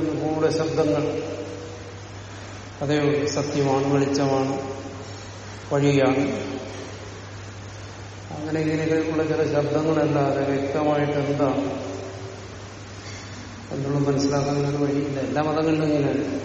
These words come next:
ഉദാത്ത ഫലാനുഭവം. പിന്നെ ഈ യാഥാർത്ഥ്യത്തെ അറിഞ്ഞില്ലെങ്കിൽ അതിന്റെ ഫലാനുഭവം ഉണ്ടാകത്തില്ല.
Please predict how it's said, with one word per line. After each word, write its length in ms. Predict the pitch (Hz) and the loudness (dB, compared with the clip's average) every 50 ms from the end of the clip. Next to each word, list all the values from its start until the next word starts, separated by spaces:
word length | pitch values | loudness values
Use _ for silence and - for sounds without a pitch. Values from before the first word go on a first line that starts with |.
| - - - - - - - - - - - - - - - - - - - - - - - - - - - - - - - - - - - - - | -6 -8 -8 -10 -10 -12 -12 -12 -12 -14 -14 -14 -14 -14 -14 -14 -14 -14 -14 -14 -14 -14 -14 -14 -14 -14 -14 -14 -14 -14 -14 -14 -14 -14 -10 -4 0
ഉദാത്ത 220 | 175 170 180 180 | 4 6 6 8
ഫലാനുഭവം. 1160 | 180 185 180 - 143 135 139 143 160 160 160 156 151 151 147 143 147 151 151 143 143 143 143 - - - - - - - - - - - - - - - - - - - - - - - - - - - - - - - - - | 8 6 6 6 4 6 8 10 10 10 10 8 8 6 6 4 4 2 2 0 0 -2 -4 -6 -6 -8 -8 -8 -10 -10 -10 -10 -12 -12 -12 -12 -12 -12 -14 -14 -14 -14 -12 -12 -12 -12 -12 -14 -14 -14 -14 -14 -14 -10 -6 -4
പിന്നെ 200 | 143 135 143 143 | -2 2 2 4
ഈ 400 | 143 139 - - - - 139 135 | 4 4 2 2 0 0 0 0
യാഥാർത്ഥ്യത്തെ 600 | 127 127 - 139 143 139 - - 156 147 - 156 147 | 0 2 4 4 4 6 6 6 4 6 6 6 6
അറിഞ്ഞില്ലെങ്കിൽ 760 | 143 143 147 147 147 147 147 147 147 147 147 147 147 147 - | 6 6 6 6 6 4 4 4 4 4 4 4 2 0 0
അതിന്റെ 220 | - - 135 131 135 | -2 -2 -2 -2 -2
ഫലാനുഭവം 600 | - 131 127 131 135 143 143 139 139 139 143 139 | -2 0 2 4 6 6 6 6 4 4 4 4
ഉണ്ടാകത്തില്ല. 760 | 135 135 135 139 143 143 143 143 139 139 143 143 143 - | 6 6 6 6 6 6 4 4 2 2 2 2 2 0